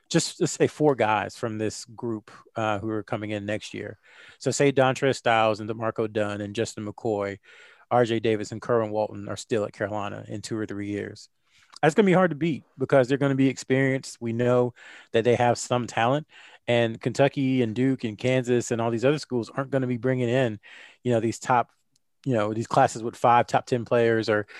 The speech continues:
five top twenty players anymore. I think that, that era is gone. So you just have to readjust your expectations a little bit to understand that just because a player is a top sixty now,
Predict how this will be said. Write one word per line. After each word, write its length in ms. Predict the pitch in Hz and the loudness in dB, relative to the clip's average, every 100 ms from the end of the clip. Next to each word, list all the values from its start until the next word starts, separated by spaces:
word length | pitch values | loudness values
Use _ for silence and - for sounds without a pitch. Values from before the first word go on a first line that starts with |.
| - - _ | -20 -20 _
five 220 | 123 120 | 4 6
top 200 | 131 110 | 2 0
twenty 220 | - 113 | -2 -6
players 320 | - 147 156 | 0 2 2
anymore. 380 | 107 98 101 107 | -2 -6 -8 -4
I 120 | 117 110 | -2 0
think 160 | 127 | 0
that, 220 | 117 113 - | 0 0 0
that 160 | 123 120 | -2 2
era 200 | 123 117 | 2 2
is 80 | 101 | 0
gone. 460 | 110 117 104 107 _ - - | 0 0 -2 -10 _ -20 -20
So 100 | - | -6
you 40 | 139 | -4
just 140 | 143 | 2
have 120 | 170 | 2
to 80 | 143 | 2
readjust 420 | 127 135 123 127 | 2 2 4 2
your 100 | 127 | 2
expectations 640 | 117 113 113 - 127 117 107 | 0 0 -4 -2 -2 -2 -4
a 60 | |
little 240 | 107 104 104 | -2 -2 -2
bit 280 | 104 101 | -2 -2
to 120 | - 117 | -4 -4
understand 640 | 110 101 120 113 104 104 - - - - _ | -4 -4 -2 -2 -2 -6 -14 -20 -20 -20 _
that 280 | 117 104 104 - | 4 4 2 -4
just 200 | 127 139 | 0 0
because 220 | - 131 120 | 4 4 2
a 40 | |
player 360 | 107 117 110 107 | 2 2 4 2
is 120 | 101 | 0
a 80 | 101 | -4
top 300 | - 117 - | 0 -4 -4
sixty 380 | - 147 - | -2 -2 -2
now, 320 | 110 95 98 | -6 -6 -8